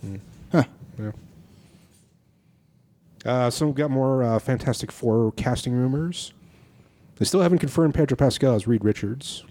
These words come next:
Speaker 1: Um, still Vanessa Kirby, Sue Storm.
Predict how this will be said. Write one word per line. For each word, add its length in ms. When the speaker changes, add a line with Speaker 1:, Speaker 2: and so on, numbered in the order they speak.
Speaker 1:
Um, 540
still 520
Vanessa 280
Kirby, 520
Sue 200
Storm. 460